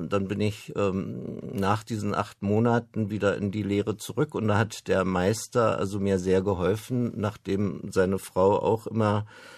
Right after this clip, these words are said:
wohl Wochenbettpsychosen gehabt hatte.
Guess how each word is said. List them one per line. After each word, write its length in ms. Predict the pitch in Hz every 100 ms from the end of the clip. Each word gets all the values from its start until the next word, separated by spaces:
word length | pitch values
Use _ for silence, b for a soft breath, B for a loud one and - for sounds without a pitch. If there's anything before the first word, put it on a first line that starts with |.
| B -
wohl 360 | 101 104 101 90
Wochenbettpsychosen 1300 | 110 127 117 101 - - - 98 - 95 98 101
gehabt 420 | 107 98 104 - 120
hatte. 300 | 101 143